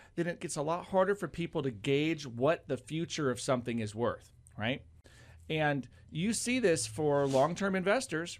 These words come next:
right? You know, you can pretty well bet on if you're a long-term investor, then the pricing sort of shakes its way out. And historically, that's been the case, that unless the economy actually collapses, it sort of shakes itself out. Now, that's worked really well as long as the United States,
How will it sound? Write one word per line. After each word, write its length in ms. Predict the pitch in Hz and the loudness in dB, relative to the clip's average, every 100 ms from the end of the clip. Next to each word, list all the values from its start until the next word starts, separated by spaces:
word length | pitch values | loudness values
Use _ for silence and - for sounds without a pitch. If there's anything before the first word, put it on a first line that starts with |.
| - | -6
right? 200 | 139 147 | -6 -2
You 180 | 156 | -2
know, 60 | 147 | 0
you 140 | 156 196 | -2 -4
can 80 | |
pretty 180 | 196 226 | -2 0
well 120 | 214 190 | 2 4
bet 160 | 180 | 4
on 100 | 170 | 4
if 120 | 156 | 0
you're 120 | 160 160 | 0 2
a 40 | |
long-term 460 | 180 254 349 240 214 | 4 4 2 -2 -2
investor, 420 | 160 156 151 156 | 2 2 0 -6
then 140 | 139 | -6
the 60 | 143 | -6
pricing 440 | - 160 185 196 | -2 -2 -2 -4
sort 180 | 160 156 | -2 -2
of 80 | 135 | 0
shakes 420 | - 151 135 - | 0 0 0 -2
its 160 | 135 120 | -6 -2
way 280 | 120 113 117 | 2 4 4
out. 320 | 95 - - - - - | 2 -2 -14 -18 -12 0
And 100 | 151 | 2
historically, 640 | 170 - 214 220 226 202 | 2 2 4 6 4 0
that's 240 | 175 160 - | 0 -2 -2
been 240 | 165 160 | -2 -2
the 80 | 143 | -4
case, 340 | 151 143 107 | -2 -2 -2
that 100 | 113 | -4
unless 300 | 123 143 165 | -2 0 -2
the 140 | - 151 | -4 -4
economy 480 | - 151 147 139 - | -2 -2 -2 -2 -2
actually 460 | 131 156 - 180 | -4 -4 -2 -2
collapses, 720 | 165 160 180 - - 110 107 - - - - - - | -2 -2 -2 -2 -6 -6 -8 -10 -18 -20 -20 -14 -8
it 160 | - | -6
sort 220 | - 202 | 0 0
of 100 | 208 | 0
shakes 480 | - - 156 131 - | -2 -2 0 0 -2
itself 420 | 135 - 147 139 | -6 -2 0 0
out. 220 | 170 151 175 | 2 0 2
Now, 80 | |
that's 240 | 156 190 - | 2 2 0
worked 240 | 240 247 | -4 -2
really 200 | 220 208 | 0 2
well 340 | 202 165 170 - | 2 2 2 0
as 300 | 151 139 - | -4 -6 -4
long 220 | 147 147 | -2 -2
as 80 | 147 | -4
the 60 | 139 | -4
United 280 | 131 131 127 | -2 -2 -4
States, 400 | - 127 123 | -2 -2 -2